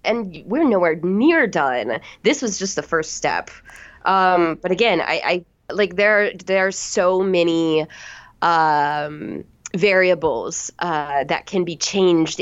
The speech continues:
in these dynamics. Already having Shadow Weaver deposed in the first season, uh, that changes the, the equation. You know, there's so many things that can change to affect the status quo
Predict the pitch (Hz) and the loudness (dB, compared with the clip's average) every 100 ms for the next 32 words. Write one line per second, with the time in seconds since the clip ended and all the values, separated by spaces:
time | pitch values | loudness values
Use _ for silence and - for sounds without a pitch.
0 | - 180 180 170 160 - 156 160 156 - | 0 2 4 2 0 0 0 2 0 0
1 | 202 190 196 180 165 165 160 156 165 170 | 0 2 2 0 -2 -2 -4 -4 -2 -2
2 | 165 170 165 - 165 156 147 - 160 160 | -4 -4 -6 -4 0 0 -2 -2 -2 0
3 | - 160 - - 185 202 156 143 131 139 | -2 -2 -2 -4 -2 0 2 2 2 0
4 | - - - - - - 185 175 151 175 | -4 -12 -10 -10 -4 0 2 2 0 -2
5 | 165 139 - 196 170 170 147 120 - - | -4 -4 -6 -2 0 -2 -4 -6 -8 -10
6 | - 160 156 147 143 143 143 - _ _ | -12 -8 -4 -2 0 -2 -4 -8 _ _
7 | _ - - 165 156 151 143 - - 320 | _ -20 -2 2 2 2 0 0 2 4
8 | - - 50 - - - - - 190 175 | 2 0 -4 -6 -6 -12 -6 2 6 6
9 | 170 185 185 180 - - 190 214 196 185 | 6 4 4 2 2 2 4 6 4 2
10 | 165 160 143 - 151 - 147 143 139 139 | 0 0 -2 -2 -2 2 4 4 4 0
11 | - - - 147 139 147 135 - 120 135 | -6 -8 -2 2 2 -2 -4 -6 -4 -2
12 | 131 - - 113 - | -4 -4 -2 0 0